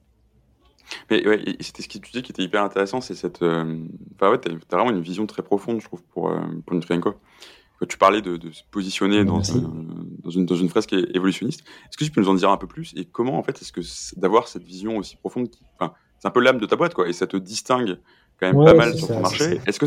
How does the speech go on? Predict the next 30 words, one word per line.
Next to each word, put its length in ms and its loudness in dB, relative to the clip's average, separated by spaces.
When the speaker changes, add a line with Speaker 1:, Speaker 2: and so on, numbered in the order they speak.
Speaker 1:
est-ce 100 0
que 60 -10
ça, 120 2
est-ce 120 0
que 60 -8
ça 120 -2
se 40 -8
traduit 380 2
aussi 160 0
d'un 80 2
point 160 0
de 40 -2
vue 120 -8
business, 300 -2
tu 80 -6
vois ? 60 -2
Est-ce 80 -12
que 60 -16
ça 80 4
t'aide 240 2
à 40 4
te 60 -10
différencier 420 -2
dans 60 -6
ce 100 -12
marché 200 -8
qui 120 -8
est 60 -8
hyper 360 2
concurrentiel ? 460 -14